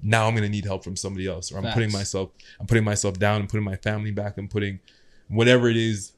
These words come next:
Speaker 1: you know, that my goals are out of the picture. So I would say, um,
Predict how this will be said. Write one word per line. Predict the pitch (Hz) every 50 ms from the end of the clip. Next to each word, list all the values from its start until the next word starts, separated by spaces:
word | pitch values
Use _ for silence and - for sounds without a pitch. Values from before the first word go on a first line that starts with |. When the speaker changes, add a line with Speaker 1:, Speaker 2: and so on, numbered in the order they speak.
| _ -
Speaker 1:
you | 101 107
know, | 104 98 95 104 110 110 139
that | 107 104
my | 92 98 98
goals | 90 104 104 107 104 95
are | 98 95 -
out | 104 104 101
of | 95
the | 87
picture. | - 104 98 - - - - - - _ _ - _ _ _ _ _ _ _ _ _ _ _ _ _ _
So | - - - 95 95 90 87 90 - _ _ _ _ _ _ _ _ _ _ _ - _ _ - 101
I | 98 98
would | 98 95 90
say, | - - 101 98 98 98 98 95
um, | 95 92 92 95 92